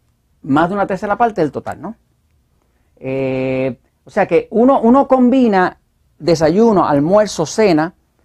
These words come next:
cualquier comida, uno mantiene la proporción de dos a uno. Si usted mantiene esta proporción de dos a uno, pues usted va a tener derecho a disfrutar algo de lo que le gusta mucho, de lo dulce o de lo, o de las frutas o lo que sea, aquí, y va a tener siempre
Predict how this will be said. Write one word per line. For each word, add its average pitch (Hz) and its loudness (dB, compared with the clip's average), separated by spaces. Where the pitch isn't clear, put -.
cualquier 175 -2
comida, 247 2
uno 175 0
mantiene 214 -4
la 139 -2
proporción 139 -2
de 147 -2
dos 180 -2
a 208 -2
uno. 110 -10
Si - -14
usted 226 -2
mantiene 302 2
esta 277 0
proporción 247 0
de 247 4
dos 247 4
a 277 2
uno, 262 0
pues 139 -12
usted 160 -6
va 190 2
a 202 -4
tener 226 -6
derecho 175 2
a 135 0
disfrutar 135 -4
algo 175 0
de 226 4
lo 226 2
que 214 0
le 196 4
gusta 220 0
mucho, 247 0
de 131 -4
lo 110 -2
dulce 202 0
o 143 2
de 131 2
lo, 117 -2
o - -10
de 127 -2
las 123 -2
frutas 220 2
o 233 2
lo 233 0
que 254 -6
sea, 262 -6
aquí, 202 -4
y 160 2
va 156 0
a - 0
tener 202 -2
siempre 214 0